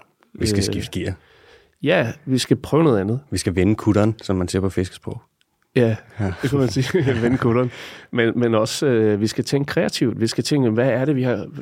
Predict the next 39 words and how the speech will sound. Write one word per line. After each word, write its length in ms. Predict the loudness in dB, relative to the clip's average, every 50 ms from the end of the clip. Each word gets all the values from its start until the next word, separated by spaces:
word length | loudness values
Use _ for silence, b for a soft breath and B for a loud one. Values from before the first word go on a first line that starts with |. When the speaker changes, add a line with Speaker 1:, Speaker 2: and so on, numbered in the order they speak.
| -6
Speaker 2:
du 80 | -2 0 0
ved, 80 | 2
vi, 180 | 2 2 2 2
vi 120 | 2 2
er 40 | 2
jo 60 | 2
nødt 160 | 2 2 0
til 80 | 0 -2
at 80 | -2 -2
sidde, 460 | -2 -2 0 0 2 0 0 0 -2 -2
øh, 520 | 0 0 2 2 2 2 2 0 0 0
nede 220 | 0 0 0 0
i 40 | 0
et 40 | 0
eller 160 | 0 0 0
andet 140 | 0 0 0
war 200 | 0 0 0 0 0 0
room, 260 | 0 0 0 0 -2 -2
og 120 | -4 -6
så 140 | -6 -8 -6
sige, 240 | -2 -2 -2 -2 -4 b b b b b b b b b b b b b b b b
hvad 120 | -8 -6 -4
er 60 | 0
det, 100 | 2 2
vi 60 | 2
har 100 | 2 0
gjort 240 | 2 2 2 2 2
forkert 380 | 0 -2 0 2 2 2 0 -2
her? 200 | -2 -2 -2 -4 -8 -10 -6
Hvad 200 | -2 2 4 4
er 40 | 4
det, 100 | 4 4
vi 40 | 4
Speaker 1:
Mhm. 20 |
Speaker 2:
ikke 120 | 2 2 0
har 60 | -2
tænkt 300 | 0 0 0 0 0 0
op 180 | -2 -4 -4 _ _
over? 540 | -16 -8 -2 -2 -2 -2 -2 -6 -12 -16 -20